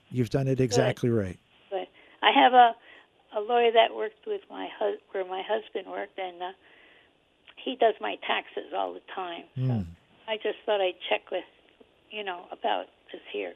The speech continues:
Speaker 2: 'cause I didn't know for sure.
Speaker 1: Well, I'm so glad that you called, and it sounds to me like you're on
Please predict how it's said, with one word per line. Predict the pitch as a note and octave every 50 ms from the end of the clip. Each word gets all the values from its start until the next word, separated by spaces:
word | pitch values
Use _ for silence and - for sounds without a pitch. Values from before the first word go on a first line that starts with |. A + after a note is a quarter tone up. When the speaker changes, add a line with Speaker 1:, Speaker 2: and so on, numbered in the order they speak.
| _ -
Speaker 2:
'cause | G3 F#3+
I | G#3 G#3
didn't | G3+ G3 F#3 F3+ F3
know | F3+ F3+ -
for | - - E3+ - -
sure. | F3 F3 E3+ F3+ - _ _ _ _ _ _ _ _ -
Speaker 1:
Well, | D3+ C#3 B2+
I'm | A#2+ A2+
so | - - D3+ C3+
glad | - C#3 C3+ C3 B2
that | B2 C3
you | A#2+ B2+ A#2+
called, | - - - C3+ C3 C#3 D3 D3
and | C#3 C3 B2
it | A#2 G#2
sounds | - - B2 A#2+ A#2+ -
to | - C#3
me | A#2+ A#2+ B2+ C3
like | B2+ C3 B2 - -
you're | B2 A#2+
on | A#2 A2+ A2 G#2+ G2+ F#2